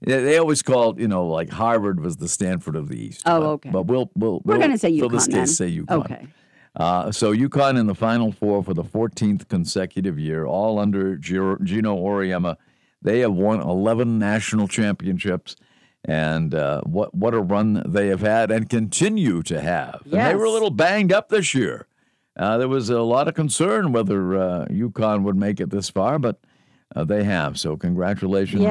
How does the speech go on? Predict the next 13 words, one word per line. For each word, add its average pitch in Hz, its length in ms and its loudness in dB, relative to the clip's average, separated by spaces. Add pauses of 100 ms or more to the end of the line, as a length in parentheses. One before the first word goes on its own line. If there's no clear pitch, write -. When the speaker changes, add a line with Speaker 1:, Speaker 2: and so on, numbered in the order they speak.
(140)
Speaker 1:
uh, - 60 2
Speaker 2:
Yes. 92 180 0
Speaker 1:
to 104 140 -2
the 87 100 -2
Huskies. 76 520 -8 (520)
And 98 180 2
then, 120 120 2
of 110 80 0
course, 120 240 0
the 104 80 -2
men's 123 300 0
Final 120 360 0
Four. 98 440 0